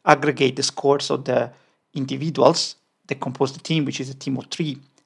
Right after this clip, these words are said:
archers, and then they also seed the teams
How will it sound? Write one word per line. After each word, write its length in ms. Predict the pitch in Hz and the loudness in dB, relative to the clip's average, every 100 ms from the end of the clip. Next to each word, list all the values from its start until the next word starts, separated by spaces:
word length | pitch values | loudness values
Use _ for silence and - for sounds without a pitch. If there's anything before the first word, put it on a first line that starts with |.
| _ | _
archers, 460 | 117 - 170 - - _ _ _ _ _ _ _ _ - | 4 4 0 -2 -10 _ _ _ _ _ _ _ _ 4
and 240 | 147 139 | 4 8
then 220 | 139 131 | 8 8
they 160 | 131 131 | 8 8
also 280 | 143 135 131 | 8 6 2
seed 380 | - 135 127 123 | 4 2 0 -8
the 80 | |
teams 460 | 131 151 139 - | -6 -4 -4 -4